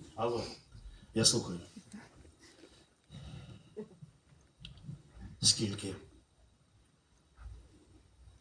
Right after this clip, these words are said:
Коли віддаш? Не буде так, як минулого разу? Я не хочу, щоб було так, як минулого разу. Я не хочу тебе катувати.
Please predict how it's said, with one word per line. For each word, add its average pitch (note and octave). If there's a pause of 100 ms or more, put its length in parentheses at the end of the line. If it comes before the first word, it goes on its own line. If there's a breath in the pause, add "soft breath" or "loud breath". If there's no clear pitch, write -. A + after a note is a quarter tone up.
(100)
Коли A2+
віддаш? G2 (2250)
Не G2+
буде D#3+
так, -
як G2+
минулого F#2
разу? F2+ (2000)
Я A2
не A2
хочу, C#3
щоб G#2
було G2
так, G2+
як A#2
минулого G#2
разу. F#2+ (1300)
Я G#2+
не A2
хочу -
тебе A2
катувати. F#2+